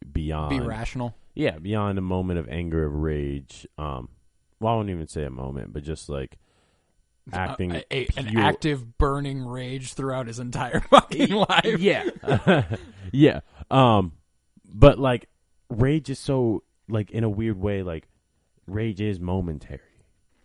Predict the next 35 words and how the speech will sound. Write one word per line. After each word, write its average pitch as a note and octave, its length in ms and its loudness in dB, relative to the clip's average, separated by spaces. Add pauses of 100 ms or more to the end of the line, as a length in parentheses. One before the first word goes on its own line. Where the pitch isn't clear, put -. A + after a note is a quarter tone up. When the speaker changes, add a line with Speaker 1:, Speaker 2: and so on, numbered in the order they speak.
(240)
Speaker 1:
right? E2+ 380 -6
Speaker 2:
Yeah. F#3+ 180 -14 (380)
Speaker 1:
Like, G#2+ 220 -4
it's G#2 140 -6
not, G#2+ 280 0
it's G2 120 -6
not G#2 220 -4
something F#2 400 -6
that D2 240 -6 (220)
necessarily D#2+ 680 -10
persists, - 880 -12 (140)
like, D#2 520 -8
um, B1 340 -10 (1700)
Speaker 2:
Like B2+ 180 -10
in B2+ 80 -4
the A#2+ 80 -4 (120)
Speaker 1:
in B2 160 4
Speaker 2:
Boondocks. G2+ 380 -8 (800)
Speaker 1:
Yeah, C#3 320 -4 (160)
yeah, G2+ 340 -4 (100)
yeah, E2+ 180 -6
right. C#2 300 -4
Like E2 160 -4
in, F2+ 100 -2
in F#2 200 -2
the F2 100 0
Boondocks, C#2 480 -4
right? D#2 100 -4
It's D2+ 180 -8
not F2 160 -6
something E2 300 -10
that C2+ 140 -14
just - 280 -20
goes C#2+ 240 -18
like B1 120 -20